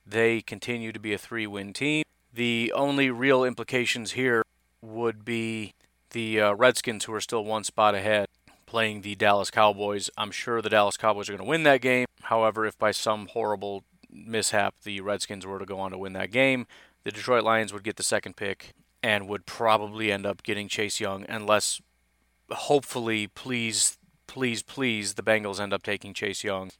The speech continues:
and then who cares what the Lions do? They get Jerry Jeudy or something, whatever. They're not gonna take a wide receiver at two. I don't know. But, um, anyways, really, I'm, I'm telling you, man, I, I don't care what you think. I don't care how much you hate the Lions. I am one hundred thousand percent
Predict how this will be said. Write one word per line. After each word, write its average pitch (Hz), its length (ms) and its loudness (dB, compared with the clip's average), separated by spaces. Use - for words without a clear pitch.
and 101 120 -10
then 98 120 0
who 104 120 -12
cares 101 300 -2
what 95 100 -10
the 98 60 -6
Lions 90 340 -8
do? 92 120 -10
They 92 120 -12
get 95 300 -12
Jerry 95 300 -6
Jeudy 92 340 -10
or 87 60 -10
something, 95 320 -10
whatever. 92 480 -10
They're 165 120 0
not 147 80 8
gonna 95 120 0
take - 180 -10
a 85 40 -12
wide 87 180 -6
receiver 82 340 -12
at - 100 -16
two. - 180 -14
I 104 100 -2
don't 95 140 -4
know. 82 120 -14
But, 87 280 -8
um, 92 240 -8
anyways, 120 500 4
really, 131 600 2
I'm, 131 180 0
I'm 131 160 0
telling 156 320 8
you, 104 80 -2
man, 101 240 4
I, 127 120 10
I 135 160 10
don't 160 160 6
care 131 360 4
what 123 260 6
you 147 100 -4
think. 135 300 2
I 127 40 6
don't 131 120 0
care 117 160 2
how 113 60 2
much 143 240 -2
you 131 80 -4
hate 139 160 2
the 135 80 0
Lions. 123 480 6
I 127 140 6
am 113 220 2
one 139 160 6
hundred 139 340 2
thousand 131 640 6
percent 117 480 0